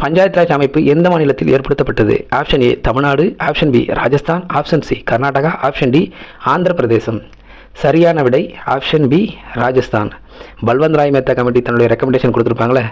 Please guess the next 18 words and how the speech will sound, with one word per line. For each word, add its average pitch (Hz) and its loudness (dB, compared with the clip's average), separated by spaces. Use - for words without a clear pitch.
அந்த 123 2
ரெக்கமெண்டேஷனை 127 2
ஏத்துக்கிட்டு 127 2
ஆயிரத்தி 151 2
தொள்ளாயிரத்தி 127 0
ஐம்பத்தி 135 2
ஒன்பது 120 4
அக்டோபர் 123 0
ரெண்டுல 127 0
இந்த 110 -2
ராஜஸ்தான் 147 0
மாவட்ட, 120 -2
மாநிலத்தினுடைய 113 2
நாகூர் 147 2
மாவட்டத்துல 113 0
ஜவஹர்லால் 139 2
நேரு 120 2
அவர்களால் 120 -2